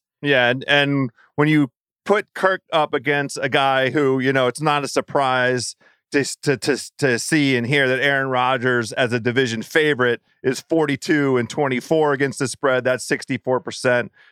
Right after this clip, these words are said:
And, you know, uh, uh, in, in one score favorite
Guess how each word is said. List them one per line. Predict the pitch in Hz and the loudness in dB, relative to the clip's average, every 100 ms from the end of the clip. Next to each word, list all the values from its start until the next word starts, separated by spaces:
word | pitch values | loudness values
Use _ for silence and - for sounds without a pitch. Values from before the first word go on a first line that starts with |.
| - | -4
And, | 127 127 123 | -2 0 -2
you | 123 131 | -2 0
know, | 123 117 | 0 0
uh, | 85 123 101 | 0 0 2
uh, | 123 120 110 _ | 0 0 -2 _
in, | 143 139 | -2 -2
in | 127 131 | -2 -2
one | 135 156 156 | 0 0 -2
score | - 160 147 135 | -4 -2 0 0
favorite | - 170 156 151 135 | -2 -2 0 -2 -4